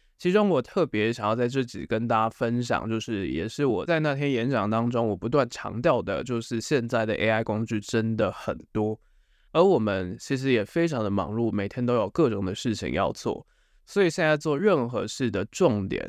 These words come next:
啊，或许大家都可以好好的思考，就是这件事情由我本人做的这个价值到底在哪里？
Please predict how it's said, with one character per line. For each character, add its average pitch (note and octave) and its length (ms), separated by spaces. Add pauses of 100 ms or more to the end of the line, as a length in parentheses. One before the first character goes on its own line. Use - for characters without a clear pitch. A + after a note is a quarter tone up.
(100)
啊， - 160
或 D#3 180
许 G#2 180
大 A2+ 120
家 A2+ 200
都 B2+ 240
可 B2+ 200
以 - 80
好 A2+ 240
好 A2 100
的 G2+ 100
思 C3 240
考， - 240
就 A2+ 200
是 - 260 (280)
这 G#3 140
件 F3+ 160
事 E3+ 340
情 G2+ 300
由 A2 140
我 A#2+ 420
本 - 260
人 D#2+ 300
做 A#2 260
的 - 220
这 C3 100
个 F2+ 140
价 G2+ 380
值 D#2+ 240
到 A2 160
底 E2 100
在 G2+ 240
哪 C2 240
里？ - 180